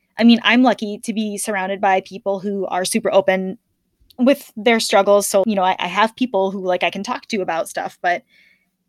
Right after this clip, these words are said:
I can imagine, you know, or remember being alone and being, "This is just me."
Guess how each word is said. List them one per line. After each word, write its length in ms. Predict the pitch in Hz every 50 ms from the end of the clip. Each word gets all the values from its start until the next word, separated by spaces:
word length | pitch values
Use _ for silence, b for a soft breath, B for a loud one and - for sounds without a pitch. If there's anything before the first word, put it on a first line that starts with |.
| _ -
I 80 | 214
can 160 | 214 - 247 226
imagine, 540 | 214 214 208 220 233 277 247 220 202 - - -
you 120 | 226 233
know, 280 | 196 170 170 196 247 254 _ _ _ _ _ _ _ _ _ _
or 140 | - 240 208
remember 400 | 208 226 214 180 180 262 302 254
being 220 | - 180 175 180 170
alone 480 | 165 160 156 135 135 160 226 262 247 - _ -
and 120 | 226 220 214
being, 220 | 196 180 180 180 - _ _ _ _
"This 220 | - 196 208 - -
is 100 | 202 165
just 280 | 170 190 156 - -
me." 320 | 196 240 240 - - _